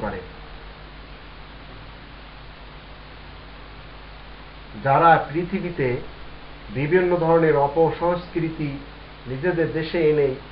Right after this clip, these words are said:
জায়গা দিয়েছে, মানুষের বানানো মিথ্যা হাদিস এবং মিথ্যা ফিকা আর বানোয়াট শিক্ষার ব্যবস্থা চালু করেছে,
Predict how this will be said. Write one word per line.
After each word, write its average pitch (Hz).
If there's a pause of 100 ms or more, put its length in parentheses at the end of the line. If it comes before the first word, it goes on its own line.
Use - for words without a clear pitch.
(840)
জায়গা 151
দিয়েছে, 131 (480)
মানুষের 165
বানানো 151 (440)
মিথ্যা 180
হাদিস 143 (600)
এবং 139
মিথ্যা 170 (100)
ফিকা 151 (480)
আর 135 (1700)
বানোয়াট 180 (400)
শিক্ষার 202
ব্যবস্থা 156
চালু 151
করেছে, 143